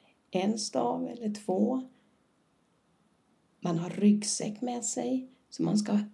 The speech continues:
tänka på packningen, att inte ha för mycket packning. För det är ganska ansträngande, eh, för benen, för kroppen, för ryggen. Varför?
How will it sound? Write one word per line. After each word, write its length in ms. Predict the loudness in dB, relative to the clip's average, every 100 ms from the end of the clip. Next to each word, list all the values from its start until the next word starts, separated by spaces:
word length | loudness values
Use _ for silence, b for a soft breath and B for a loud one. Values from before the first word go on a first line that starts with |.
| -6
tänka 380 | 0 2 0 -4
på 220 | -4 -4
packningen, 880 | -4 -6 -6 -2 2 4 4 2 -6 -6
att 180 | -4 2
inte 260 | 2 4
ha 280 | 2 -2 -4
för 500 | -8 -2 0 0 -4 -2
mycket 360 | 8 8 8 0
packning. 560 | -6 -8 -10 -8 -10 -16 b b b -8
För 100 | -4
det 60 |
är 60 | -2
ganska 340 | 2 2 0
ansträngande, 840 | -2 -2 -2 4 8 8 8 4 0 -8 b b b _
eh, 340 | -6 -4 -4 -8 -18 -20 -20 _ -6
för 140 | 2
benen, 540 | 8 8 10 8 6 2
för 120 | 2
kroppen, 420 | 2 2 0 2
för 120 | 4
ryggen. 500 | 6 4 2 -2 -6 -10 b b b b b b _ _ _ _ _ _ _ _ _ _ _ _ _ _ _ _ _ _ _ _ _ _ _ _ _ _ _ _ _ _ _ _ -10 0
Varför? 840 | 0 2 0 -4 -8 -6 -8 -10